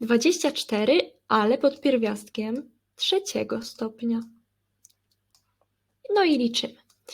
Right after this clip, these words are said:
Na dwa to się da i będzie dwanaście.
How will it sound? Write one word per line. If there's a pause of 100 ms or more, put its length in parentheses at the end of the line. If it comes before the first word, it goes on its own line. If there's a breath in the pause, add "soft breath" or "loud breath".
(460 loud breath)
Na
dwa (1600)
to
się
da
i
będzie
dwanaście.